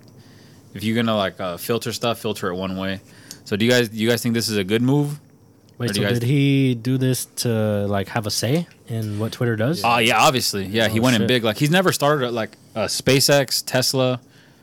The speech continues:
Speaker 1: his comp-, the Boring Company, the one that drills the holes, and also, um, I think Neuralink is one of his companies where he's trying to get, like, A I implanted into your brain. He started all those from scratch. He's only getting, uh,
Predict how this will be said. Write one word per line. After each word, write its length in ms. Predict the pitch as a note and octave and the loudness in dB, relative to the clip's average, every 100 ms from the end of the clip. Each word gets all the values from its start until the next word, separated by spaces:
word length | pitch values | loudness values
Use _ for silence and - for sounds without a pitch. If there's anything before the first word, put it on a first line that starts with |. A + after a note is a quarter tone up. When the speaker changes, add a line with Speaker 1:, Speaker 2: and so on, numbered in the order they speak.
| - - | -20 -10
Speaker 1:
his 180 | - A#2 | -4 -2
comp-, 260 | - A#2+ A2+ | 0 0 0
the 180 | A#2 G#2+ | -2 -2
Boring 380 | G2+ A2+ A#2+ | 2 2 2
Company, 540 | A#2+ B2 A#2 B2+ B2 B2+ _ _ - | 2 0 2 2 2 0 _ _ -2
the 60 | |
one 100 | G#2+ | 0
that 720 | G#2+ F#2 G2 G#2 - - - | 0 -2 -8 -16 -20 -20 -16
drills 260 | G#2+ G#2 G#2+ | -4 -2 0
the 80 | F#2+ | -4
holes, 460 | - G#2+ A2 G#2+ - | -2 0 0 -2 -8
and 140 | G#2+ G#2 | -4 0
also, 380 | G#2+ - A2 G#2 | 0 -2 -2 0
um, 280 | G2 F#2+ - - - - - - | 0 -4 -8 -18 -20 -20 -18 -6
I 60 | |
think 160 | A2 B2 | -2 -2
Neuralink 600 | G2+ G#2 B2 C#3 D#3+ D#3+ | 0 2 2 2 0 0
is 120 | C3+ | 0
one 100 | C3+ | 0
of 60 | C#3+ | 0
his 100 | C3+ | 0
companies 380 | D3 D3 D#3 A#2 | -2 0 0 0
where 60 | |
he's 80 | G#2 | -2
trying 180 | B2 A2 | 0 0
to 60 | |
get, 80 | A2+ | 0
like, 140 | G2+ - | -2 -4
A 140 | A2 G#2+ | -2 0
I 120 | G#2+ | 0
implanted 460 | G2+ - G#2+ G#2+ G#2+ | 0 -2 -2 0 -2
into 180 | G#2 | -2
your 80 | G#2 | -4
brain. 420 | F#2 F#2 G2 B2+ C#3 - - - - - - - - - - - - | -4 -4 -2 -2 -4 -10 -20 -20 -20 -20 -20 -20 -20 -20 -20 -10 0
He 160 | C3 | 2
started 300 | C3+ D3+ C#3 | 4 4 6
all 100 | B2 | 6
those 180 | B2 B2+ | 4 2
from 120 | A2+ | 2
scratch. 440 | F#2 - G#2 - - - - - - - - | -2 0 0 0 -4 -10 -12 -20 -20 -14 -2
He's 160 | A#2 | 2
only 200 | B2 C#3 | 4 4
getting, 300 | B2+ B2+ A2+ | 2 2 0
uh, 240 | G#2 G2 | 0 -2